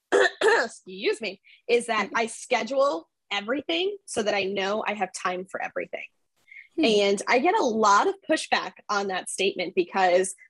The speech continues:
Speaker 1: they're like, "What do you mean you schedule, like, everything, like, when you go to the bathroom or when you sneeze?" And I'm like, "No, no, no, no, no, no, no, no, no, no, no. You're, you're, you're, you're reading into that, like, too much. You're taking it too
Speaker 2: <laughs>
Speaker 1: deep."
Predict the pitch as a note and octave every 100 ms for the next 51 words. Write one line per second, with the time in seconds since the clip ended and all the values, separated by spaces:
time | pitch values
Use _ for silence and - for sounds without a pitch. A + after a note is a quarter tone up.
0 | - A#3+ A3+ A3 F3+ D4 D#4 F#4+ C#4+ G3
1 | - - G3+ A3 G#3+ G3 F3+ - F#3 F#3+
2 | B3 D#4+ D4 F#3 F#3 F3+ F#3 G3 A#3 E4+
3 | F4 G#3 F3 F#3+ A#3+ B3+ F4+ E4+ G3+ G3
4 | G3 G#3 - E4 G#4 A#4 A4+ A4+ A4 G#4
5 | G4 F4+ D#4 C#4+ B3+ A#3 A3 F3 G3+ A#3
6 | A#3 - A3 A3+ - G#3 A3+ - G#3 G3+
7 | C4 D#4+ D4+ C4+ C4 A#3+ G3+ G#3+ G#3+ B3
8 | G3+ F3+ F#3 A3+ A3 G#3+ G3+ - G#3+ F#3
9 | C3+